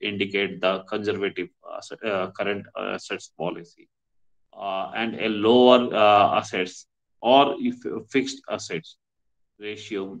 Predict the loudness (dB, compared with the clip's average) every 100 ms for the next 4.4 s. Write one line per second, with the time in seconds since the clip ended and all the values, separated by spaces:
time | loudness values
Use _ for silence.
0 | -6 -2 2 2 2 2 2 2 2 0
1 | -2 -4 -4 -4 -4 -6 -12 _ _ _
2 | _ _ _ 2 2 4 0 -2 -4 0
3 | 0 0 -2 -2 -2 -2 -4 -8 -2 2
4 | 2 0 -4